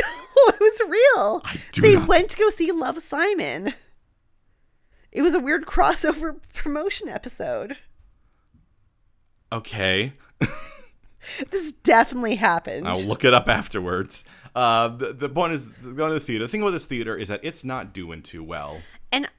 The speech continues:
Speaker 1: I spent a lot of this episode being very curious if this was an issue
Speaker 2: Around that
Speaker 1: in the
Speaker 2: time?
Speaker 1: fifties, yeah.
Speaker 2: I don't
Speaker 1: I,
Speaker 2: think
Speaker 1: I, I understand drive-ins, like, taking a portion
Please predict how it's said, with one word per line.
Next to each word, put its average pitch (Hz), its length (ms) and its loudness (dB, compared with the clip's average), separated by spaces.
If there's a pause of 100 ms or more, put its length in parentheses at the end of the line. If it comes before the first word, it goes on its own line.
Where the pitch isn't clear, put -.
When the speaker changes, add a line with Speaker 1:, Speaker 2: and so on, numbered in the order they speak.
(180)
Speaker 1:
I 349 560 -2
spent 311 320 -4
a 294 60 -2
lot 254 160 0
of 262 80 -8
this - 100 -10
episode 262 320 -8
being 226 240 -10
very 208 360 -6
curious 196 800 -6 (100)
if 202 220 -10
this 196 260 -2
was 175 960 2
an 165 180 -10
issue 104 720 -14 (320)
Speaker 2:
Around 95 220 0
that 92 80 2
Speaker 1:
in 135 60 -4
the 180 80 -4
Speaker 2:
time? 92 200 -2
Speaker 1:
fifties, 131 340 -8
yeah. 131 380 -4 (300)
Speaker 2:
I 175 140 0
don't 240 280 4
Speaker 1:
I, 262 80 6
Speaker 2:
think 269 140 6
Speaker 1:
I, 294 60 4
I - 20 0
understand 415 540 -4
drive-ins, 202 840 -4
like, 190 280 -6 (120)
taking 180 400 -8
a 180 40 -10
portion 165 680 -4